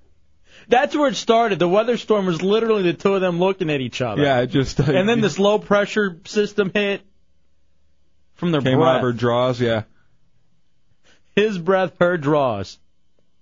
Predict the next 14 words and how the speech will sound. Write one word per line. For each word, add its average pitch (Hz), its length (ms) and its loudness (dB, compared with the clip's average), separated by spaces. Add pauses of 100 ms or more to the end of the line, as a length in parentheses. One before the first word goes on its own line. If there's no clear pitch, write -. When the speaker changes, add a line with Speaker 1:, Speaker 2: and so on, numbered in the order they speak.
(1160)
Speaker 2:
I 104 60 -6
don't 120 120 -4
know 117 100 -2
how 120 160 -2
those 120 160 -4
two, 135 200 -4
two 139 180 -4
things 123 260 -4
met, 117 260 -6 (840)
but 110 100 -6
I'm 107 80 -4
glad 117 220 0
they 117 120 0
did. 110 280 -2